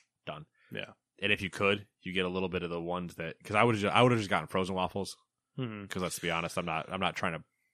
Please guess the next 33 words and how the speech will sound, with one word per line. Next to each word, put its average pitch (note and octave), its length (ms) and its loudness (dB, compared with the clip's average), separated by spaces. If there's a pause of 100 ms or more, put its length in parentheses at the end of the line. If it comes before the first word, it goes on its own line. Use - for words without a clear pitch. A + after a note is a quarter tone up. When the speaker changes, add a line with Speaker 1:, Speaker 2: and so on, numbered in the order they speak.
(100)
Speaker 1:
you F2 120 -8
know. D#2 160 -12 (640)
Speaker 2:
Waffles? C#3 340 8
Speaker 1:
But - 20 0 (100)
we C4+ 40 6
get, G#3+ 280 4
but A2+ 140 4
we A2+ 80 2
get G#2 120 -2
frozen A#2+ 280 4
waffles, A2+ 280 0
but A2 80 2
we F#2+ 80 2
have G2 120 -2
to - 60 -8
get G#2 80 -4
the G2+ 80 -4
ones F#2+ 180 0
that F2+ 240 -2
have, F#2 180 -4
like, E2+ 180 -6
a F#2 80 -4
little F#2 200 0
bit F2 100 -2
of E2 80 -6
something E2+ 260 -6
in E2+ 160 -8
them F2+ 140 -4
already, G2 340 0
Speaker 2:
Mm-hmm. G2+ 480 -6
Speaker 1:
like E2+ 140 -2
maple F2 240 2
s-, - 140 -8